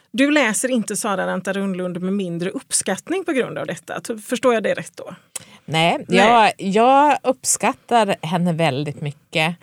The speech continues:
Speaker 1: Mm.
Speaker 2: Eh, jag tycker ju att det är ett väldigt modigt författarskap.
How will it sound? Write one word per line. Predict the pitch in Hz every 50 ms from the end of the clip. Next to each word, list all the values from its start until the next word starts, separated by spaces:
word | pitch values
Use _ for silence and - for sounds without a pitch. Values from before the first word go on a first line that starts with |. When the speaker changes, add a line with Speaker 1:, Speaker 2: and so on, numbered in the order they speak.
| -
Speaker 1:
Mm. | - 247 233 226 214 208 220 220 208 - - - _ _ _ _ _ _
Speaker 2:
Eh, | - 151 147 123 120 - -
jag | 165 208 202 -
tycker | - - 269 - _ _ - - 294
ju | 269 240
att | 214 190 185 - _
det | - 180 170 165 160
är | 156 156 151 151 147 - _ _ _ _ _ _ _ _ _ _ _ _ _ _ _ _ _ _ - - _ -
ett | 196 190 - -
väldigt | 214 202 165 160 160 170 - -
modigt | 196 208 208 196 156 147 160 160 233 247 - -
författarskap. | - 196 - - 175 - - _ - - - - - - - 180 - _ _